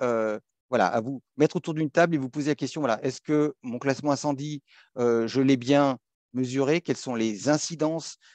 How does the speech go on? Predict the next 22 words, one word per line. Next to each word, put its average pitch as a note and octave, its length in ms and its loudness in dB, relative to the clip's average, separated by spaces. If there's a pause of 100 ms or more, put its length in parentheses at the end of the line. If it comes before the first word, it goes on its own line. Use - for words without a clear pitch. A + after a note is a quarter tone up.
(180)
euh, A#2 80 -2
d'un A#2+ 140 -2
classement C#3 480 0
vis-à-vis A#2 320 -2
d'un A#2 180 -4
autre ? D3+ 300 -6 (340)
Euh, G#2+ 460 2
la A2+ 180 6
question C#3 280 -2
sur C#3+ 180 0
les C3+ 100 6
besoins C3 220 -2
du C3+ 120 0
territoire, C#3 600 2 (340)
donc, A#2 240 -12 (200)
l-, A2+ 280 2 (440)
l-, B2+ 240 6
l-, B2+ 140 4 (280)
le C#3 140 0
projet D3+ 440 4
intègre-t-il D3+ 760 2
bien, D3 420 2